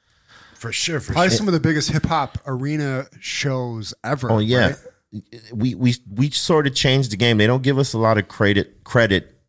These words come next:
Speaker 3: in, in, you know, in terms of the books and media and shit like that. But those that know, know. And, and, uh,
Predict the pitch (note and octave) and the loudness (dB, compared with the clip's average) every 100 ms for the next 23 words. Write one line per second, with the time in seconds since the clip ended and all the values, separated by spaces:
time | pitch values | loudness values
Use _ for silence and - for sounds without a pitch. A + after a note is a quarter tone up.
0 | _ _ F#2+ F#2+ - F#2+ F#2 D#2+ F2 F2 | _ _ -4 -2 2 2 2 -2 -2 0
1 | E2+ - E2+ - - F#2 F2 F#2 D#2+ F#2 | 0 0 -4 -4 -2 0 0 -4 -6 -8
2 | D#2+ D#2 F#2+ F2+ - D#2 D2+ D#2+ D#2+ D2 | -10 -6 -6 -6 -6 -4 -2 -2 -2 -2
3 | C#2+ - - A#1+ - A#1+ - - - G2 | -4 -6 -8 -10 -10 -12 -6 -6 -2 0
4 | G#2 F#2 - D#2+ D2+ C#2+ C2+ A1+ - E2+ | 0 -4 -4 -2 0 -2 -4 -6 -4 -2
5 | D#2 - E2+ D#2+ D2+ - D#2+ D2+ | -2 -4 -4 -4 -6 -4 0 0